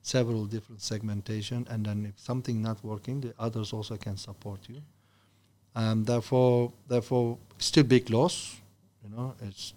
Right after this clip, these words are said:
t-, uh, especially Dongguan is a industrial cities. Dongguan is not a leisure city. So when you look at the,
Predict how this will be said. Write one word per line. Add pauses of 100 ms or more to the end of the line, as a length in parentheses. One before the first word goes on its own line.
t-, (480)
uh,
especially (580)
Dongguan
is
a (1120)
industrial
cities.
Dongguan
is
not
a
leisure
city. (760)
So
when
you
look
at
the,